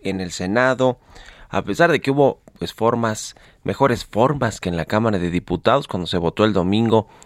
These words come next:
la reforma eléctrica, pues, eh, no, no se lo, no se tomó en cuenta tampoco mucho de lo que comentaron los legisladores de oposición. Le decía, se aprobó fast track esta ley minera que va al Ejecutivo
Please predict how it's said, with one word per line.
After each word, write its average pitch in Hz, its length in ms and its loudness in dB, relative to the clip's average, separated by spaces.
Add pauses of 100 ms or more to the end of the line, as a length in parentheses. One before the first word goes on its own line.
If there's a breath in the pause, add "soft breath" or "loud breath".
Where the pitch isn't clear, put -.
(100)
la 92 160 0
reforma 101 360 -2
eléctrica, 117 640 0 (640 loud breath)
pues, 104 280 0
eh, 95 500 2 (100)
no, 110 840 2 (260)
no 107 220 2
se 110 180 -2
lo, 92 240 0
no 117 180 4
se 101 300 -2
tomó 107 260 -4
en 110 80 -6
cuenta 104 300 -6
tampoco 87 420 -8
mucho 98 300 -4
de 85 80 -8
lo 82 140 -6
que - 100 -12
comentaron 90 720 -4 (320 loud breath)
los 90 300 -6
legisladores 90 540 -4
de 82 60 -6
oposición. 104 680 0 (560 soft breath)
Le - 100 -4
decía, 92 260 -2
se 107 100 -8
aprobó 92 520 0 (200)
fast - 320 -6
track - 380 -4 (100)
esta 101 500 -6 (100)
ley 101 220 -2
minera 101 520 0 (600 loud breath)
que 92 100 -6
va 98 140 0
al 107 80 2
Ejecutivo 165 840 -2